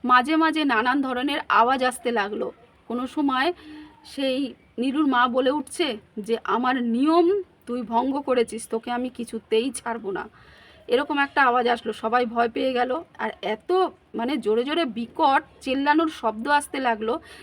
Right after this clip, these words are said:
যে সবাই ভয় পেয়ে যাচ্ছে। তো কোনো সময় নীলুর বাবাও আওয়াজ করছে, বলছে যে, "না, উম, কিছুতেই তোর জেঠিকে আমি চলে যেতে দেব না, তুই এখন এই দুনিয়াতে নেই,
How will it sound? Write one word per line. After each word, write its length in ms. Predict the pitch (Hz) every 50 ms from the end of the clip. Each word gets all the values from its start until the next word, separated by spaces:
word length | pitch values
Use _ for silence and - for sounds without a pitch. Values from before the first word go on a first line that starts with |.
| - -
যে 120 | 196 226
সবাই 460 | 233 - - 233 226 240 247 233 254
ভয় 340 | 240 208 202 214 226 240 240
পেয়ে 260 | 233 - 240 220 208
যাচ্ছে। 440 | 202 170 165 - _ - - - - - - - - - - _ _ _ _ _ -
তো 140 | 214 196 185
কোনো 240 | - 285 277 294
সময় 220 | 294 320 294 302 302
নীলুর 300 | 277 254 240 262 294 247
বাবাও 320 | 240 226 214 226 254 269
আওয়াজ 280 | 269 269 277 269 269 -
করছে, 340 | - 330 330 320 - 339 294
বলছে 440 | 226 220 233 247 233 - 311 285 247
যে, 200 | 233 254 247 247
"না, 380 | 269 254 254 269 254 226 - - - - - _ _ _ - -
উম, 200 | 208 202 214 208 - - -
কিছুতেই 720 | 254 262 - 311 302 - - - 269 277 302 359 359 349
তোর 260 | 330 311 269 254 233 190
জেঠিকে 640 | 220 240 220 - 269 262 233 - 233 240 247 311 - -
আমি 420 | - 240 240 240 240 262 - 339 - - - - _ _ _ - _ -
চলে 220 | 262 254 254 254
যেতে 260 | 240 247 240 294 269
দেব 260 | 226 247 233 214 226
না, 220 | 233 220 170 - 208 220 - _ _ _ - _ _ _ - - - - - - _ _ _ _ _ _
তুই 180 | 247 240 247 254
এখন 260 | 269 269 - 320 294
এই 120 | 269 285
দুনিয়াতে 500 | 226 240 254 262 269 269 277 285 - 294
নেই, 400 | 269 247 254 254 254 220 196 185